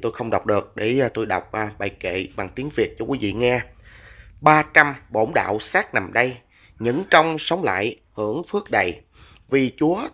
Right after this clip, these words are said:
tù lao dư ba tháng, cam lòng chịu cháy chết chỗ này. Lập mộ tán chung vào một huyệt, giáo nhân coi đó nhớ hàng ngày." Rồi, ngày hôm nay thì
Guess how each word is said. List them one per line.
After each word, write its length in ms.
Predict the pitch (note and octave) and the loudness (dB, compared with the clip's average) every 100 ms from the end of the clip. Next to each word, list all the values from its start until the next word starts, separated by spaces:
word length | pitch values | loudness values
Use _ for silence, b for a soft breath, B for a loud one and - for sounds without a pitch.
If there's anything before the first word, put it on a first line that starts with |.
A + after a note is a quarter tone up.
| _ | _
tù 140 | A2 | -2
lao 440 | G#2 A#2 D3 C#3+ - | 2 2 2 -2 -8
dư 240 | C3 C3+ C3+ | -4 -2 -2
ba 240 | C3+ B2 | -4 -6
tháng, 300 | - A#2+ D3 - B B B - | -4 -2 -2 -4 B B B 4
cam 240 | D#3 C#3+ | 4 4
lòng 260 | A2+ F2+ F2+ _ _ | 0 0 -6 _ _
chịu 260 | - G2+ F2 | -4 -4 -2
cháy 260 | C3 C3 - - | -2 0 -2 -2
chết 180 | E3+ F#3 - | -4 -4 -4
chỗ 180 | G2+ B2 | -4 2
này. 300 | G#2 E2+ - B B B - | 0 0 -8 B B B -2
Lập 300 | A#2+ A#2+ - | 4 4 4
mộ 320 | A#2+ G#2 A#2 A2+ | 0 4 4 2
tán 180 | D#3+ F3+ G#3+ | -4 -4 -4
chung 220 | - F3+ E3 _ _ | -4 -4 -6 _ _
vào 260 | A#2 G2+ F2+ | 0 0 0
một 260 | G2 F#2+ - | -6 -8 -8
huyệt, 260 | - F#2+ - b b b b | -6 -6 -8 b b b b
giáo 220 | C3 C#3+ | 0 0
nhân 320 | F3+ E3+ D#3 D3 - | 2 2 2 0 -8
coi 180 | - B2 | -2 0
đó 280 | B2 A#2+ F3 - | 2 0 -2 -8
nhớ 340 | - C3 E3 A3 | -2 2 4 2
hàng 240 | D3 G2 | -2 -2
ngày." 240 | G2+ G2 F2 - B B B | 2 2 2 -12 B B B
Rồi, 240 | A2 G#2 - | -2 -2 -4
ngày 180 | - G#2+ | -6 -4
hôm 180 | G#2+ A#2 | -4 0
nay 180 | A2+ | 0
thì 80 | A2 | 0